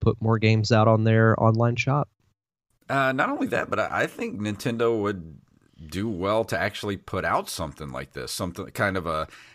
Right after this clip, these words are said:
Speaker 2: handheld device that could, you know, that could play N E S games or Super N E S games.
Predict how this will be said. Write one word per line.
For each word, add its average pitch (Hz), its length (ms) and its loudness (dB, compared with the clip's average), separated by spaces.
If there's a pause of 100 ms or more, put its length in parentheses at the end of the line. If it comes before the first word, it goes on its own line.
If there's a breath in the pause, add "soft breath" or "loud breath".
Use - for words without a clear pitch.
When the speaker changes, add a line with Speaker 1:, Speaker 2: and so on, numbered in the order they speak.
(120)
Speaker 2:
handheld 107 460 0
device 95 420 -2
that 92 180 -4
could, 80 440 -6
you 85 340 -6
know, 71 100 -4
that 90 200 -4
could - 160 -10
play 92 460 -2
N 82 100 -4
E 80 180 -4
S 80 160 -6
games 78 440 -10
or 87 60 -6
Super 87 360 -6
N 80 140 -8
E 76 160 -10
S 71 160 -10
games. 57 540 -14